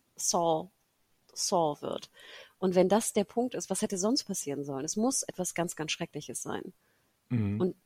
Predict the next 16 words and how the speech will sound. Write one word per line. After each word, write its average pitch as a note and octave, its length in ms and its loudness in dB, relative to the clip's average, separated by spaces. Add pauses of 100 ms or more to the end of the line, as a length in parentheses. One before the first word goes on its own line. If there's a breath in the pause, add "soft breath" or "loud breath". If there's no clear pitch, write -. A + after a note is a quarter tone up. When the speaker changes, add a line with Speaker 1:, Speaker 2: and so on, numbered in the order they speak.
Speaker 1:
somit G#3 360 4
kann G#3+ 180 2
ich G#3+ 120 0
das - 480 -2
verstehen. - 640 0 (1120 loud breath)
Trotzdem G#3+ 840 2 (1400)
ho-, - 220 4 (540)
holpert A3 440 6
die F3+ 60 0
Staffel E3 360 0
so D#3+ 100 -4
ein D3+ 60 -2
bisschen D#3 280 -8
für - 140 -8
mich. - 320 -8 (600)
Speaker 2:
Ja. A#2 320 -2